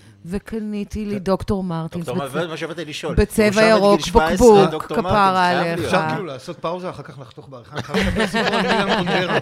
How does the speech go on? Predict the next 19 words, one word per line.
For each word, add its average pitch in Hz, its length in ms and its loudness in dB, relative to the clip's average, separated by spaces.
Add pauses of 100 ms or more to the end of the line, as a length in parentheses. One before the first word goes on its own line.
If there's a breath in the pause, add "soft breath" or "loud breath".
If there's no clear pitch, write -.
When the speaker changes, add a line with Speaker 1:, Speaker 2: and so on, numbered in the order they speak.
(340)
Speaker 3:
<laughs> - 340 -10
Speaker 2:
פעם 151 140 -2
הייתה 160 160 -2
לי 165 80 -4
חברה 127 280 -10
שנורא 123 320 -16
אהבתי. 113 340 -12 (720)
ביום 113 120 -8
Speaker 3:
פעם, 107 80 -10
Speaker 2:
שיש-, 147 160 -16 (140)
פעם, 240 280 -8
Speaker 3:
כן. 190 100 -12
Speaker 2:
פעם. 147 260 -6
Speaker 3:
אהה. 110 200 -10 (260)
Speaker 2:
ביום 151 180 -2
שישי 180 240 -8
אחד 156 180 -4
הגעתי 139 220 -10
מהצבא 120 400 -16